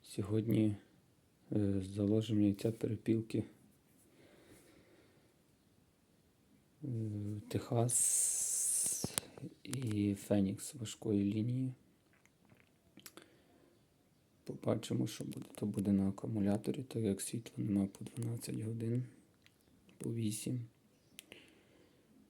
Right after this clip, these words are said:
Побачимо, що з того буде. Та й будемо знімати повне відео, а потім запустимо. Інкубатор Тепл-, Теплуша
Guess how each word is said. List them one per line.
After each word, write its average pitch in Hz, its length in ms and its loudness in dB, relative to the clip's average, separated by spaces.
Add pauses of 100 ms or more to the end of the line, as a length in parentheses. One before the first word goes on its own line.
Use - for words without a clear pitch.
Побачимо, 113 680 0 (200)
що - 200 -6
з - 60 -6
того 110 340 0
буде. 123 400 -2 (2250)
Та - 100 -6
й 143 60 -2
будемо 104 360 2
знімати 98 500 2
повне 98 300 0
відео, 123 400 -2
а - 160 -10
потім - 360 -8 (560)
запустимо. 107 600 2 (140)
Інкубатор 110 640 0
Тепл-, 104 400 2 (180)
Теплуша 117 580 -2